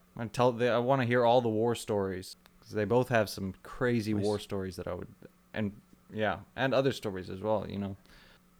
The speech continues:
Speaker 2: You know who I thi-, oh, man, there's so many, okay, there, uh, I'll preface it with there's so many people that this could possibly be, but you know who I'd actually wanna talk about, especially, I, maybe this is just in the moment that I'm wanting to talk about it, but I would wanna talk to Martin Luther King,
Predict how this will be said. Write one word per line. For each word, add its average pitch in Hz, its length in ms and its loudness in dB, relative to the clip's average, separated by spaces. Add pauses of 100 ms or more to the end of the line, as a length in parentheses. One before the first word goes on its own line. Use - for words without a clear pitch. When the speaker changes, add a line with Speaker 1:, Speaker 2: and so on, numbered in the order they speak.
(120)
Speaker 2:
You 175 120 2
know 285 160 4
who 277 200 2
I 185 100 8
thi-, - 500 -4
oh, 139 540 4
man, 131 180 4
there's 156 160 2
so 254 200 2
many, 196 160 0 (100)
okay, 123 240 6
there, 104 260 0
uh, 113 220 4
I'll 131 120 4
preface 160 380 4
it 135 100 4
with 110 140 2
there's 143 200 4
so 147 280 2
many 151 160 6
people 135 460 0 (300)
that 120 140 4
this 131 140 6
could 131 140 2
possibly 120 460 6
be, 120 140 4
but 170 180 6
you 240 80 4
know 294 120 10
who 262 120 6
I'd 214 80 8
actually 170 280 8
wanna 120 360 8 (200)
talk 113 260 2
about, 120 180 6
especially, - 400 2
I, - 360 0
maybe 160 220 10
this 156 180 8
is 123 80 2
just 123 240 4
in 127 220 10
the 120 60 12
moment 107 420 8
that 113 140 4
I'm 110 100 8
wanting 113 200 6
to 104 80 4
talk 110 240 0
about 113 200 2
it, 104 160 -2
but 104 180 2 (760)
I 165 100 8
would 214 240 4
wanna 135 260 10
talk 135 220 8
to 123 80 4
Martin 117 220 8
Luther 107 220 4
King, - 340 0